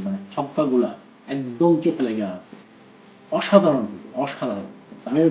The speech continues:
বডি ল্যাঙ্গুয়েজটা ছিল আলাদা, মানে, তার দেখা মনে হয় নাই, মানে, সে অনেক কনফিডেন্টলি, মানে, শটগুলো যে খেলছে, একের পর এক ছক্কাগুলো মারছে, একদম, মানে, মনেই হয় না, দোটানার কোনো মনে হয় নাই।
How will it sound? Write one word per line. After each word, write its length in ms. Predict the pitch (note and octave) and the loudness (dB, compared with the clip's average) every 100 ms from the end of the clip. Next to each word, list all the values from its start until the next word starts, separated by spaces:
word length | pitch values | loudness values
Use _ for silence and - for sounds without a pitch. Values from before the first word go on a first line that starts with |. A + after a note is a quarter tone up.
| G#2+ | 4
বডি 260 | B2+ E3 | 4 6
ল্যাঙ্গুয়েজটা 500 | D3+ C#3 F3 G3 - | 6 4 6 6 4
ছিল 160 | F#3+ D#3 | 2 2
আলাদা, 280 | B2 G#2 - - | 0 -2 -8 -8
মানে, 220 | A#2 B2 A2+ | -6 -6 -6
তার 260 | C3 B2 G#2+ | -6 -6 0
দেখা 320 | C3 D#3+ E3+ | 2 2 0
মনে 280 | D3 C#3 F3+ | 0 2 2
হয় 200 | D#3 D#3 | 2 2
নাই, 220 | B2 C#3 F3 | 2 -2 -4
মানে, 160 | C#3 | -6
সে 220 | C3+ E3+ - | -6 -6 -2
অনেক 160 | D#3+ - - | -2 -4 -10
কনফিডেন্টলি, 680 | - A3+ A3 B3+ A3 E3+ D3+ C3 | 0 4 8 8 8 6 4 4
মানে, 140 | C3+ - | -2 -6
শটগুলো 320 | D3 C#3+ E3 | -8 -4 -4
যে 100 | E3 D#3+ - | -4 -4 -4
খেলছে, 380 | E3+ - B2 G2 - | -4 -4 -8 -8 -12
একের 280 | B2+ - E3+ E3 | -14 -6 -6 0
পর 120 | D#3+ | 0
এক 100 | D3+ - | 0 -4
ছক্কাগুলো 380 | D3 - D#3 D#3+ | -12 -4 0 2
মারছে, 340 | D3+ C3+ - G2+ - - - - | 4 2 -4 -14 -14 -20 -20 -8
একদম, 560 | D#3+ C#3 C3+ C#3+ A#2 G#2+ | -6 -2 0 0 0 -2
মানে, 200 | A#2+ A#2+ | -2 0
মনেই 360 | G#2+ B2 E3 E3 | 2 2 4 4
হয় 160 | D3+ | 2
না, 80 | D3 | 0
দোটানার 400 | C#3 C#3+ D#3+ D#3 | 0 2 4 4
কোনো 140 | C#3+ | 2
মনে 260 | C#3 C3 C3 | 0 0 0
হয় 140 | A2+ | -2
নাই। 100 | G2+ | -4